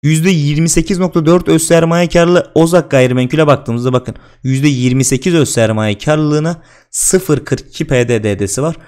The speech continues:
Muazzam seviyede olduğunu görüyoruz. Yukarıdan baktığımız zaman, e,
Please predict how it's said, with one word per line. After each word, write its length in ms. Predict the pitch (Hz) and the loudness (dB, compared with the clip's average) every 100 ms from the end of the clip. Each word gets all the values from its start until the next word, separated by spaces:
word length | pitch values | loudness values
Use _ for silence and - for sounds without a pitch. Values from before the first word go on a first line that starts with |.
| _ | _
Muazzam 460 | 123 127 123 135 139 | 0 2 2 2 0
seviyede 380 | 127 110 107 113 | 0 0 0 0
olduğunu 360 | 107 117 165 | -2 -2 -2
görüyoruz. 500 | 135 123 107 104 135 - - - | 0 0 0 -2 -6 -14 -20 -8
Yukarıdan 480 | 135 139 139 139 143 | -4 2 2 4 2
baktığımız 500 | 139 139 - 156 156 | 2 2 0 0 0
zaman, 300 | 127 131 160 - - _ - | -2 -2 -4 -10 -20 _ -6
e, 320 | 123 117 117 | -2 0 -2